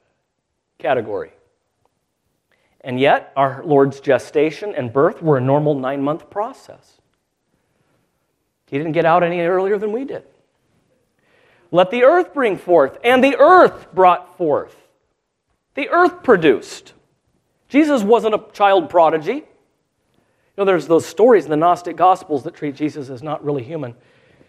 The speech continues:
where he would, you know, have, have arguments with other little boys at the,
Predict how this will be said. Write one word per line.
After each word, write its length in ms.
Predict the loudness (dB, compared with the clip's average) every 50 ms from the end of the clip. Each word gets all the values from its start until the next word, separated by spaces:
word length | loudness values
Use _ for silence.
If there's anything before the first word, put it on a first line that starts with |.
| _ _ _ _
where 160 | 0 2 2
he 120 | 2 0 -2
would, 240 | 0 -2 -2 -2 -4
you 80 | -6
know, 140 | -4 -4 -4
have, 400 | -2 -2 -2 -4 -4 -4 -8 -16 _ _ _ _ _ -16 -16 -14 -16 -16 _ _
have 340 | _ -14 -8 -6 -6 -6 -6 -2
arguments 580 | 0 0 0 0 0 -2 -4 -4 -6 -8 -12 -12
with 220 | -10 -10 -8 -8 -8 -8
other 200 | -6 -6 -4 -2
little 200 | -2 -2 -2 -2
boys 440 | -2 -2 -2 -2 -2 -4 -6 -10 -18
at 120 | -20 -12 -10
the, 140 | -10 -10